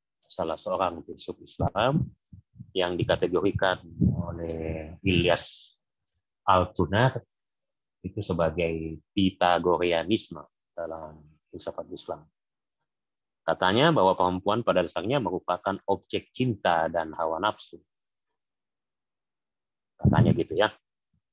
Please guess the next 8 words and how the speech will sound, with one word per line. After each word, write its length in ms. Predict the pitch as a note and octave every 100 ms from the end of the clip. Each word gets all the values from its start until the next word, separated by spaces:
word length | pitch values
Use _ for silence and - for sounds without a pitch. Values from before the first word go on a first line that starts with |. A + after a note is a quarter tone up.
| _ _
Dan, 720 | - G2+ F2+ F#2+ A#2+ D#3+ D#3+ - _ _
eh, 400 | F2 E2 D#2+ D#2 F2+ - _ _ _ _ _
perempuan 720 | G#2+ G2+ F#2 - A#2 B2+ B2+
merupakan 360 | F#2 F#2+ F#2 E2+
makhluk 500 | F#2+ F#2 G2 F#2+ -
yang 360 | F#2+ E2 D#2 D#2 _
tidak 400 | F#2 E2+ D#2+ - _ _ _ _ _
rasional. 960 | - F#2+ F2 D#2 - - D2+ E2 C#2